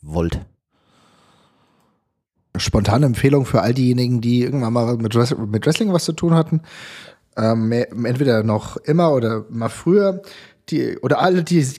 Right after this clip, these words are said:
Speaker 2: nichts damit zu tun hatten, aber vielleicht mal reingucken wollten und mal ein bisschen das Düstere reingucken wollten, kann ich euch die Mister McMahon-Doku bei Netflix empfehlen. Die war schon ganz gut.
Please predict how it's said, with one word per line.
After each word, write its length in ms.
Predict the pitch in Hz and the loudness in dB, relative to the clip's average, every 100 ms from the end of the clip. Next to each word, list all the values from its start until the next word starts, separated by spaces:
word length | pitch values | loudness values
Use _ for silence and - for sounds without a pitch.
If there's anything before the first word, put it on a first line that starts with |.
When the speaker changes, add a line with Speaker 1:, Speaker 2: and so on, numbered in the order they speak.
| - | -4
Speaker 2:
nichts 420 | 151 147 302 - | 2 4 2 0
damit 260 | 240 202 160 | 0 0 -2
zu 100 | 156 | -4
tun 220 | - 123 | -2 0
hatten, 220 | 113 135 | 2 0
aber 200 | 120 120 | 0 0
vielleicht 320 | - 123 139 | 2 2 2
mal 140 | 180 117 | 0 0
reingucken 520 | 151 214 185 - 123 | 0 2 -2 0 -2
wollten 320 | 107 113 131 | 0 0 -2
und 200 | 120 113 | -2 0
mal 100 | 110 | 0
ein 80 | 110 | 0
bisschen 280 | 123 160 135 | 0 0 0
das 160 | 117 | -2
Düstere 540 | - 202 - 131 101 107 | 0 0 0 -2 -2 -2
reingucken 560 | 120 131 - 143 156 | 0 0 0 -2 0
wollten, 440 | 123 135 156 160 131 | 2 2 2 -2 0
kann 180 | 143 147 | 0 2
ich 100 | 139 | 2
euch 140 | 123 | 0
die 120 | 139 | 0
Mister 260 | 123 147 151 | 0 0 0
McMahon-Doku 920 | 127 117 127 143 147 135 131 147 131 - - - - | 0 0 0 2 0 -2 -2 -2 -2 -4 -18 -20 -4
bei 120 | 131 | 0
Netflix 440 | 131 143 - 156 147 | 2 2 0 -2 0
empfehlen. 560 | 131 - 135 131 135 - - - - _ | -2 2 2 2 -2 -6 -20 -20 -20 _
Die 220 | 139 147 131 | 0 2 4
war 260 | 135 185 | 4 4
schon 320 | 208 208 202 | 4 2 2
ganz 280 | 196 185 180 | 2 2 0
gut. 460 | - 170 226 - | 0 2 2 -2